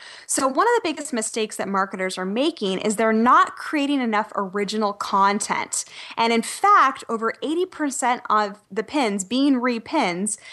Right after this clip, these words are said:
if you want to get the real difference, if you really want to get the results, what you need to do is to be that twenty percent of content creators. So create the new content, put your blog posts, put your videos, create infographics,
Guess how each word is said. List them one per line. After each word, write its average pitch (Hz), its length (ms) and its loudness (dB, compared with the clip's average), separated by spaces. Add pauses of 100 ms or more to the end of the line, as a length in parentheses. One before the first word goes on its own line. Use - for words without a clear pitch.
(120)
if 254 180 -2
you 269 140 4
want 320 400 4
to 359 140 0
get 285 200 -4
the 220 120 -2
real 269 400 -2
difference, 233 480 -4
if 208 120 -8
you 226 140 -4
really 294 340 0
want 233 400 2 (120)
to 220 160 -2
get 233 240 -2
the 226 100 0
results, 196 720 0 (240)
what 254 180 2
you 403 100 2
need 320 200 4
to 285 120 0
do 190 400 -2
is 202 180 -2
to 214 120 -4
be 233 220 -2
that 220 200 0
twenty 247 320 0
percent 202 440 -2
of 196 100 -4 (140)
content 214 560 2
creators. - 640 -4 (260)
So 233 280 4
create 269 640 2
the 277 100 2
new 233 160 4
content, 190 720 0
put - 240 -2
your 277 140 0
blog 233 480 4
posts, 196 260 -6
put - 220 -10
your 285 160 -4
videos, 233 640 -2 (240)
create - 340 -2
infographics, 247 1200 2